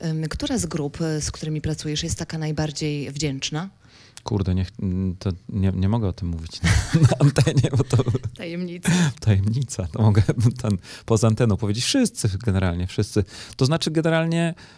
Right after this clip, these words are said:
Speaker 2: można powiedzieć, że ludzie, którzy już wiedzą, co chcą robić, tak? Y, dzieciaczki, wiadomo, dobrze się bawią,
Speaker 1: Mhm.
Speaker 2: e, a, e,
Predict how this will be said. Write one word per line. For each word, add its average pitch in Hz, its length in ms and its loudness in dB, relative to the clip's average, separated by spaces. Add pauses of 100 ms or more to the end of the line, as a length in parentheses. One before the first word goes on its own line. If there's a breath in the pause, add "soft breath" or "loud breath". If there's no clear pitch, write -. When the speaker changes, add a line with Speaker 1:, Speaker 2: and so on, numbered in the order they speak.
(280 loud breath)
Speaker 2:
można 131 280 2
powiedzieć, 135 460 0
że 131 180 2
ludzie, 131 300 0
którzy 131 340 0
już 127 140 4
wiedzą, 127 260 4
co 123 120 0
chcą 127 240 2
robić, 87 340 2
tak? 107 240 -2
Y, 104 260 4
dzieciaczki, 123 420 0
wiadomo, 123 240 4
dobrze 113 200 4
się 110 140 2
bawią, 104 420 4 (420 loud breath)
Speaker 1:
Mhm. 180 320 -2
Speaker 2:
e, 104 540 2 (100)
a, 104 1300 0 (260)
e, - 60 -6